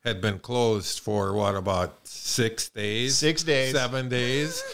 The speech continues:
Speaker 2: <laughs>
Speaker 1: and you're already working on plans for next year, working on stands and all that. Thanks to Mother Nature. You know,
Speaker 2: Yes.
Speaker 1: obviously, if it wasn't for Mother Nature, none of that would have been possible. But it all works out in the end, and this year, the ice season's gonna work out, too, 'cause we're all gonna have good ice, and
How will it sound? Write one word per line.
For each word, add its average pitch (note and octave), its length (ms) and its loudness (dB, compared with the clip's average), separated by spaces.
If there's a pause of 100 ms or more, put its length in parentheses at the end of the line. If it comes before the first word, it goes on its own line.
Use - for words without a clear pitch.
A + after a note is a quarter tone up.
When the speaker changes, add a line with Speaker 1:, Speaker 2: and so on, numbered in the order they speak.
(120)
Speaker 2:
<laughs> - 40 -16
Speaker 1:
and C3 280 0
you're C3+ 120 0
already C#3+ 420 0
working C3+ 480 0
on B2 220 0
plans A#2+ 500 0
for A#2 180 -2
next A#2 380 -2
year, G#2+ 260 4
working A2 360 0
on G#2+ 180 2
stands G#2 540 -2
and G2+ 100 -8
all F#2+ 220 0
that. F#2 200 0
Thanks - 500 -4
to D3+ 100 -2
Mother A#2 320 2
Nature. E2+ 500 -6
You A2+ 140 -4
know, B2 60 4
Speaker 2:
Yes. G#2 100 0
Speaker 1:
obviously, G#2 540 0
if F#2+ 100 -2
it - 20 2
wasn't G2 320 2
for F2+ 100 -6
Mother E2+ 360 0
Nature, E2+ 400 -2
none E2+ 180 0
of E2 100 -2
that D#2+ 180 0
would E2 120 -2
have D#2+ 100 -4
been D2+ 140 -2
possible. D2+ 720 -2
But D2+ 240 -16
it D3 160 -2
all C3 180 0
works B2+ 300 -2
out A2 220 2
in G#2 140 0
the G2 120 -2
end, F2+ 300 0
and F#2 320 2 (340)
this G#2+ 320 -2
year, A2 300 2
the G2+ 160 0
ice G2 220 0
season's G2+ 440 -2
gonna F#2+ 220 0
work F#2 320 0
out, G2 240 0
too, G#2+ 220 -6
'cause E2+ 180 -6
we're E2 160 -2
all F2+ 80 2
gonna F#2+ 220 0
have D#2+ 160 -2
good F2+ 160 -2
ice, F2 420 0
and D2+ 180 -4